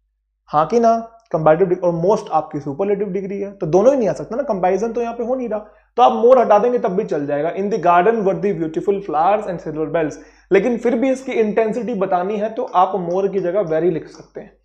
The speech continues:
अब ये very का क्या फंडा होता है ये आगे चल के पता लगेगा एडवर्ब चैप्टर में, लेकिन फिलहाल ये है कि एरर आपने बताया कि बी पार्ट में था, ये गलती है सर। पॉइंट समझ में आया? बोलो हाँ।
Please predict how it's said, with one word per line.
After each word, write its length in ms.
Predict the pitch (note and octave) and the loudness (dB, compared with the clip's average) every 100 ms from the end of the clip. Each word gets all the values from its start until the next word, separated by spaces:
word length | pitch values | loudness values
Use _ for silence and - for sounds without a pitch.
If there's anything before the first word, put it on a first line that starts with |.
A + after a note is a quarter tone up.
| _ _ _ _ _ | _ _ _ _ _
अब 120 | - | -2
ये 120 | A3+ G#3+ | 2 2
very 300 | E3+ F#3 B3 | 4 4 2
का 80 | |
क्या 180 | A3+ A#3+ | 2 0
फंडा 260 | A#3 A3+ A#3+ | 0 0 2
होता 220 | A3+ A#3+ | 2 0
है 60 | C4 | -2
ये 120 | - | 2
आगे 200 | F#3+ G#3+ | 4 6
चल 180 | G3+ E3 | 4 2
के 100 | D#3+ | 0
पता 160 | D3 C#3+ | 0 0
लगेगा 300 | C#3+ D#3 F#3 | 0 0 0
एडवर्ब 400 | D#3 D3+ F3 F3 | 0 0 -2 -2
चैप्टर 260 | D3+ E3 | -4 -4
में, 120 | A3 B3+ | -2 0
लेकिन 220 | B3 B3 | 0 0
फिलहाल 360 | - G3 A#3 | 6 10 10
ये 180 | A3+ G#3+ | 8 2
है 80 | A3+ | 0
कि 140 | A3 F3 | -2 0
एरर 220 | G3 G#3+ | 0 2
आपने 260 | G3+ - E3+ | 0 -2 -6
बताया 380 | C#3+ C#3+ E3+ | -6 -4 -4
कि 140 | F#3+ F3 | -6 -6
बी 200 | D#3 F#3+ | -4 -2
पार्ट 240 | D#3 D3+ | -2 -4
में 160 | D#3 D3+ | -6 -8
था, 280 | D#3+ G#3 - _ _ G3+ | -8 -8 -10 _ _ 2
ये 100 | G#3+ | 4
गलती 340 | D#3 B2+ C3 | 2 -2 -10
है 80 | C3+ | -14
सर। 160 | - - _ _ _ _ _ _ - | -18 -20 _ _ _ _ _ _ -4
पॉइंट 240 | D3 D#3+ | -4 -4
समझ 220 | D#3+ D3+ | -6 -10
में 140 | D#3 D3+ | -8 -10
आया? 280 | D3+ D#3+ - _ _ _ _ _ C3+ | -10 -12 -18 _ _ _ _ _ -10
बोलो 260 | C3+ C#3+ | -6 -6
हाँ। 360 | D3+ D3+ - | -8 -12 -18